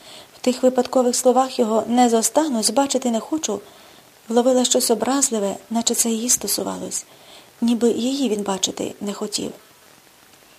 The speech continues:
Розумом розуміла, що не про неї мовилось. Микола взагалі її не помітив, бо саме вкладав рюкзак.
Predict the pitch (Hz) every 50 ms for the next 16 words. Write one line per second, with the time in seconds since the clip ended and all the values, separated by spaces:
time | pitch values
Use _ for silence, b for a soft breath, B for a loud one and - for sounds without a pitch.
0 | - - 240 240 247 240 220 240 233 226 226 220 214 226 220 - 220 220 262 277
1 | 240 208 202 202 - - - 226 220 220 B B B B B B B B B B
2 | 233 247 247 254 269 254 247 262 269 269 277 277 277 285 262 214 214 190 196 190
3 | 196 - - - _ _ _ _ _ _ - _ _ _ _ _ _ _ _ _
4 | _ - - 240 240 240 - 247 247 247 233 226 233 233 233 240 240 254 262 262
5 | 269 262 247 254 254 254 254 277 302 285 254 226 220 214 - 220 220 - - 226
6 | 233 247 247 233 - 247 240 233 247 247 247 285 277 277 - - 240 196 - -
7 | -